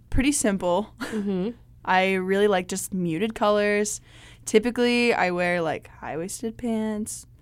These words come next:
Speaker 1: I like a good, like, boot. Sometimes,
Speaker 2: Okay.
Speaker 1: like, a high-heeled boot, like, a
Speaker 2: Mm-hmm.
Speaker 1: wedge boot.
Speaker 2: Okay.
Speaker 1: And then, like, crop tops. And then, like, a big, like, long coat.
Speaker 2: Oh.
Speaker 1: And then just, like, the messier my hair is, the better.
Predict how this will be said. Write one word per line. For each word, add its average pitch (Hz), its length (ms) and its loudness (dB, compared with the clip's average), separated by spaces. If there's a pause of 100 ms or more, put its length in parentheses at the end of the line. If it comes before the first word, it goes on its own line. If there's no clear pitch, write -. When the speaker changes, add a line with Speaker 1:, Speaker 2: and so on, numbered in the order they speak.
(260)
Speaker 1:
I 202 100 6
like 202 300 4
a 214 100 4
good, 196 300 2
like, 165 220 0
boot. 202 600 -2 (440)
Sometimes, 214 440 4
Speaker 2:
Okay. - 0 -
Speaker 1:
like, 208 120 0
a 180 240 0
high-heeled 196 680 0
boot, 233 200 0
like, 226 100 4
a 202 60 4
Speaker 2:
Mm-hmm. 175 100 2
Speaker 1:
wedge 175 320 0
boot. 226 320 2 (100)
Speaker 2:
Okay. 427 180 -2 (600)
Speaker 1:
And 226 140 8
then, 220 160 6
like, 196 260 -2
crop - 280 -4
tops. - 340 -14 (960)
And 202 260 4
then, 190 140 2
like, 170 240 -2 (240)
a 190 80 0
big, 175 280 0
like, 151 180 -6
long 113 280 -4
coat. - 300 -12 (1080)
Speaker 2:
Oh. 233 260 -8
Speaker 1:
And 208 140 4
then 208 140 4
just, 214 160 0
like, 208 140 0
the 202 100 0
messier 180 480 0
my 165 160 -4
hair 147 220 -6
is, 156 160 -10
the - 100 -14
better. 110 360 -12